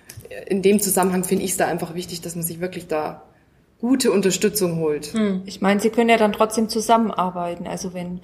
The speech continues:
Speaker 1: Ja.
Speaker 3: dann einmal eine Pille gefunden worden ist,
Speaker 2: Ja.
Speaker 3: das heißt ja nicht, dass ich dann immer wieder zur Verschreibung in das
Speaker 1: Mhm.
Speaker 3: Endometriosezentrum gehen muss, sondern dann kann ich ja gut mit meinem ortsansässigen Arzt zusammenarbeiten und sag,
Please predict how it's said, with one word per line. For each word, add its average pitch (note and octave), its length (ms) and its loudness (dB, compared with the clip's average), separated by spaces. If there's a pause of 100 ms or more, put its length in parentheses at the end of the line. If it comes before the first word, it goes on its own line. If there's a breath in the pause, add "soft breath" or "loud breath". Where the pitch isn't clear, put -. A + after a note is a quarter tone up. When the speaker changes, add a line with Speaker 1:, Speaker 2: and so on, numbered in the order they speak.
Speaker 1:
Ja. E3+ 180 -6
Speaker 3:
dann G3 160 2
einmal G#3+ 240 6
eine G3+ 120 4
Pille G3+ 260 2
gefunden D4 520 -2
worden C#4+ 220 6
ist, A#3 200 4
Speaker 2:
Ja. G3+ 60 -2
Speaker 3:
das G#3+ 160 -2
heißt G3+ 220 4
ja G#3 60 2
nicht, G#3+ 220 2
dass G3 100 -2
ich G3 100 -4
dann F#3+ 140 -2
immer A#3+ 360 4
wieder A#3 540 6
zur A3 160 -2
Verschreibung G#3 480 0
in F#3 80 2
das - 120 2
Speaker 1:
Mhm. - 80 0
Speaker 3:
Endometriosezentrum A#3+ 1080 4
gehen A#3+ 240 6
muss, A3+ 260 2
sondern G3+ 360 0 (400 loud breath)
dann G3+ 180 4
kann G#3+ 160 4
ich G#3 100 2
ja G3 180 6
gut A3 440 0
mit G3 180 0
meinem F#3+ 460 0 (360 loud breath)
ortsansässigen G#3 800 4
Arzt - 280 2
zusammenarbeiten G3+ 800 2
und F#3 120 -2
sag, F#3+ 400 2